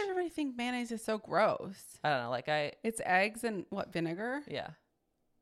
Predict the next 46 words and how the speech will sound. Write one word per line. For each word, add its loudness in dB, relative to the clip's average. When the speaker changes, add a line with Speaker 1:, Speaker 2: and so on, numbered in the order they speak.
Speaker 1:
Okay, -6
stop -8
being -8
so -4
dramatic -4
over -8
it. -
Speaker 2:
I -4
don't -2
Speaker 1:
It's -10
Speaker 2:
know. -4
Speaker 1:
literally -6
eggs -4
and -2
vinegar. -6
Speaker 2:
Like, 0
there's, 4
I 8
don't 6
love 8
it 6
Speaker 1:
<laughs> -
Speaker 2:
on, 6
like, 2
Speaker 1:
People -8
Speaker 2:
sandwiches -2
unless -2
it's, -10
like, -12
tuna -4
or, -2
like, -4
chicken -10
salad, -8
you -6
know? -4
Speaker 1:
Turkey. -6
Turkey -10
Speaker 2:
No, -10
Speaker 1:
sandwich? 0
Speaker 2:
I 2
do -4
mustard, -6
spicy -4
mustard. -10
Speaker 1:
Yeah. -8